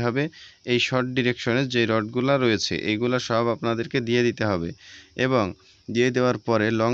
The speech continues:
ডিরেকশনে এই যে ক্র্যাঙ্কের দাগটা দেখতে পাচ্ছেন, এই রডটা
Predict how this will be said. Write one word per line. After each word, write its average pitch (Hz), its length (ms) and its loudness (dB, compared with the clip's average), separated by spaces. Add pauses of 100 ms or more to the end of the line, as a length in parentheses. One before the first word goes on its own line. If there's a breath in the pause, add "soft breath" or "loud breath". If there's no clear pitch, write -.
ডিরেকশনে 123 480 -2 (100)
এই 123 80 4
যে 120 120 -2
ক্র্যাঙ্কের 123 540 -2
দাগটা 110 380 -2
দেখতে 113 340 -4
পাচ্ছেন, 101 380 -2 (960 soft breath)
এই 110 160 2
রডটা 127 380 -2